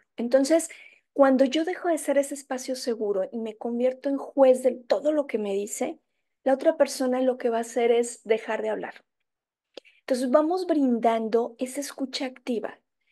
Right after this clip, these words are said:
"Quizá no te comprendo por qué dices eso. Quizá no comprendo por qué repites y repites y repites lo mismo. O sea, ¿por qué no lo superas? ¿Por qué no le das vuelta a la página?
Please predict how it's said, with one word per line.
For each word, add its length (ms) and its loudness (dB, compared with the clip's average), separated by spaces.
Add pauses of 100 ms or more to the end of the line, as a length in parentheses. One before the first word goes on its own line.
(160)
"Quizá 260 -2
no 160 2
te 160 -6
comprendo 640 -2
por 160 -8
qué 120 -6
dices 420 -10
eso. 340 -12 (360)
Quizá 240 -4
no 140 -2
comprendo 460 2
por 180 -8
qué 160 -6
repites 1120 0
y 160 2
repites 880 0
y 120 0
repites 520 -2
lo 80 4
mismo. 500 2
O 40 -12
sea, 160 -10
¿por 140 -8
qué 100 -10
no 120 -4
lo 140 -4
superas? 640 -6
¿Por 180 -16
qué 120 -8
no 100 -4
le 100 -4
das 200 -4
vuelta 340 0
a 20 2
la 160 -4
página? 480 -16